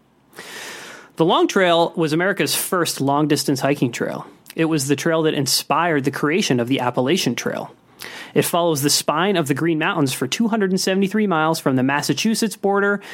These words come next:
to the Canadian border, and it is surprisingly rugged and technically difficult. Our month-long trip was marked by the physical challenges associated with hiking along the trail, but also by numerous mental challenges.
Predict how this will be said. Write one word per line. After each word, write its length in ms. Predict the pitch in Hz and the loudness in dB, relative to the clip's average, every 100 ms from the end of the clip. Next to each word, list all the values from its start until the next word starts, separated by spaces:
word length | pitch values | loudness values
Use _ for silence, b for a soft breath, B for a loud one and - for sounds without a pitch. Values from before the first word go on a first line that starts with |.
| B B - | B B -4
to 280 | 190 196 | 0 2
the 100 | 175 | 2
Canadian 520 | 165 151 139 139 123 117 | 0 2 2 4 2 2
border, 400 | 113 110 65 - _ - | 0 0 -6 -12 _ -10
and 200 | 208 135 | -2 0
it 100 | 135 | 0
is 140 | 131 127 | 0 0
surprisingly 840 | 143 135 - 202 202 180 196 185 | -2 -4 -2 0 0 0 0 0
rugged 480 | 165 160 160 165 165 | 0 0 0 0 0
and 180 | 135 123 | 0 0
technically 460 | - 139 139 135 123 | -2 0 0 0 0
difficult. 580 | 123 - - - - - - _ _ _ _ _ B B B B B - | 0 -2 -4 -6 -8 -14 -20 _ _ _ _ _ B B B B B -2
Our 140 | 151 | 0
month-long 480 | 165 262 247 233 185 | 2 0 0 0 0
trip 280 | - 165 156 | 0 0 0
was 160 | 139 | 0
marked 320 | 139 156 170 - | 2 0 0 -2
by 140 | 135 | -2
the 100 | 127 | -2
physical 440 | - 208 202 208 | -2 -2 0 0
challenges 560 | 196 175 170 175 135 123 | 0 2 2 2 0 0
associated 500 | 123 160 160 175 147 | 0 0 0 0 0
with 140 | 131 | 0
hiking 320 | - 147 151 135 | 0 0 2 2
along 240 | 131 127 | 2 2
the 80 | 123 | 0
trail, 420 | - 156 175 185 B B - | -2 0 0 -2 B B -2
but 100 | 143 | 0
also 260 | 160 190 240 | 0 0 2
by 160 | 208 | 2
numerous 520 | 151 147 170 165 - | 2 2 2 0 0
mental 400 | 127 135 160 120 | 0 0 0 -2
challenges. 760 | 117 117 - 104 - - - | -2 -4 -4 -10 -8 -6 -8